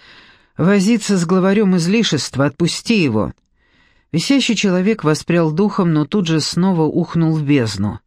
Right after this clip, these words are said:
Ведь отпустить совсем не значит освободить. Его худшие опасения подтвердились, кто-то начал теребить веревку. Жить ему оставалось считанные мгновения. "Подождите, не надо.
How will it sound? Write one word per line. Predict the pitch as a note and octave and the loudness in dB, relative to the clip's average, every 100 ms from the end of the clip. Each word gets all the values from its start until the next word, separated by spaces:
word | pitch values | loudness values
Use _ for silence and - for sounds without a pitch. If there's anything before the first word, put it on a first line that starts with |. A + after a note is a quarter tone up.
| _ _ _ _ _ - | _ _ _ _ _ -2
Ведь | E3 F3+ F3+ | 0 0 -2
отпустить | E3 E3+ E3+ - A3 - | -2 -2 -2 -2 -2 0
совсем | F3+ D#3 - G3 F3+ | -2 -2 -2 0 0
не | E3 | 0
значит | D3 F3 F#3+ F3+ E3 | 0 0 0 -2 -2
освободить. | E3 - E3+ E3+ F3 E3 B2 - - _ _ - - - _ F#3+ | -4 0 -2 0 0 0 -2 -4 -16 _ _ -20 -20 -20 _ -2
Его | A3 | 0
худшие | G#3 A#3 - G3+ | 0 -2 2 0
опасения | F#3 G3 A3 G3 F3+ | 2 0 0 0 0
подтвердились, | F#3+ F3 F#3 F#3 G3 E3 A2+ - | -2 0 0 0 0 0 -2 -6
кто-то | - F3+ F3 E3 | -4 -2 0 0
начал | F3 E3 E3 D3 | 0 0 -2 0
теребить | E3 D3 E3 E3 | 0 0 0 0
веревку. | E3+ E3+ F#3 - - G2 - _ - - _ _ | 0 2 0 -4 -8 -8 -8 _ -20 -20 _ _
Жить | D#3 G#3+ A3 | -2 0 2
ему | G#3+ F#3+ | 0 0
оставалось | E3+ - G3 G3 E3+ | 0 0 0 2 0
считанные | - G3+ F#3 E3+ E3+ | 0 -2 0 2 2
мгновения. | D#3 D#3+ F3 E3+ D#3 A#2+ A2 G2+ - - - | 0 0 2 2 0 0 -2 -4 -8 -20 -4
"Подождите, | E3+ F#3 F3 E3+ F3 C3 D3 | 0 2 0 0 -2 0 0
не | D3+ | 2
надо. | E3+ F3+ D3 B2+ A2 | 2 2 0 0 -2